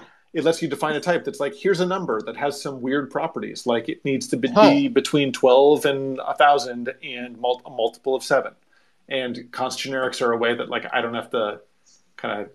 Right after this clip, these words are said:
Speaker 1: do a s-, bespoke type for each one, or it can be structural in the type rather than, um, you know, just, like, an input parameter or something like that.
Speaker 2: Oh, that's very cool. And that's in Progenitor.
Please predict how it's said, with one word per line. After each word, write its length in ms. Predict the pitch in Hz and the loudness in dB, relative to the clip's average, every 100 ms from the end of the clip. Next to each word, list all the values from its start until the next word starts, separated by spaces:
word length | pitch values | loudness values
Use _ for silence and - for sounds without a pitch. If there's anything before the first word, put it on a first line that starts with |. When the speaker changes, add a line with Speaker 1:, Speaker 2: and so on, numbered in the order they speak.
| 160 - - | -16 -12 -2
Speaker 1:
do 200 | 139 120 | 2 2
a 40 | |
s-, 120 | 104 | 0
bespoke 800 | - 127 - 131 - 135 123 - | -4 -6 0 -2 2 2 2 -2
type 260 | - 123 123 | -2 -2 0
for 120 | 113 | -2
each 180 | 113 - | -2 -4
one, 120 | 120 | 0
or 100 | 117 | 0
it 60 | |
can 160 | 120 131 | 0 -4
be 320 | 120 117 - | -2 -2 -4
structural 760 | - - 147 - 123 117 117 _ _ _ _ | -4 2 2 2 -4 -4 -6 _ _ _ _
in 160 | 160 135 | -4 -2
the 80 | 120 | -2
type 360 | 131 131 117 - - | 0 0 -2 -10 0
rather 340 | 120 117 117 | 2 2 -2
than, 380 | 110 107 107 104 - - | -6 -6 -10 -16 -18 -8
um, 500 | 117 113 107 107 - _ _ _ | -6 -6 -10 -14 -18 _ _ _
you 140 | 147 123 | -8 -8
know, 60 | |
just, 240 | - - - | -6 -8 -4
like, 180 | 127 107 | -2 -2
an 80 | 107 | -2
input 340 | 151 120 123 123 | -6 -6 -6 -4
parameter 440 | 110 110 104 - | -4 -4 -4 -8
or 60 | - | -8
something 240 | - - | -10 -12
like 120 | - | -16
that. 120 | - - - | -18 -12 0
Speaker 2:
Oh, 80 | 151 | 4
that's 160 | 180 | 6
very 100 | 180 | 4
cool. 140 | 151 151 | 4 6
And 80 | 165 | 8
that's 200 | 185 190 | 6 6
in 100 | 156 | 4
Progenitor. 400 | 143 156 139 | 4 4 2